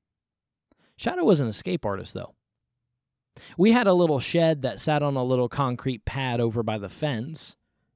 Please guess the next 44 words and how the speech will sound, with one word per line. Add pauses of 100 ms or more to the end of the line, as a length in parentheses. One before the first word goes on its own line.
(120)
Shadow
figured
something
out. (920)
Shadow
figured
out
that
if
you
went
behind
the
shed,
there
was
a
little
ledge
of
that
concrete
sticking
out,
and
if
he
got
on
that
concrete,
he
was
just
tall
enough
to
be
able
to
jump (240)
over (1200)
the
con-,